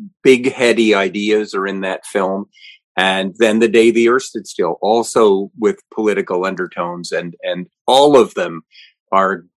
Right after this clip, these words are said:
all of three of those films are grounded in a certain kind of mundane world.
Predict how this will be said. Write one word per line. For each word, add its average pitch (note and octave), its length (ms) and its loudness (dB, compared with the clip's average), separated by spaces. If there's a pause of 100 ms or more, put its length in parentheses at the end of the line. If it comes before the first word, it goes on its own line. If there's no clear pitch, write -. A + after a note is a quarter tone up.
(120)
all C#3 260 2
of C3 140 -2
three C#3 300 -2
of A#2 100 0
those F#2 280 -8
films C3 520 -4
are F#2 160 -8
grounded G#2+ 500 0
in F2+ 160 -6
a F2 80 -8
certain G2 400 -4
kind F#2+ 240 -2
of E2+ 160 -4
mundane G#2+ 1080 -2 (460)
world. B2+ 600 4